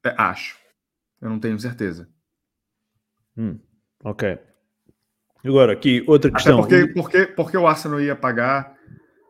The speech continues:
Speaker 1: um mês e meio de ordenado de salários do, do, do, do,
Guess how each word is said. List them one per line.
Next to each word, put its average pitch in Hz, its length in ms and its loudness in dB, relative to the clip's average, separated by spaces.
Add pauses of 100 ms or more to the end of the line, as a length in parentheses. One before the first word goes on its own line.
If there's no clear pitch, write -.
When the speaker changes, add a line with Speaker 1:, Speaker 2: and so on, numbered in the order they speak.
(100)
Speaker 1:
um 131 120 0
mês 156 260 0
e 151 60 -2
meio 135 260 -2
de 127 80 -6
ordenado 120 460 -6
de 113 40 -14
salários 117 520 -6
do, 104 260 -14
do, 98 220 -14
do, 101 240 -16
do, 101 400 -20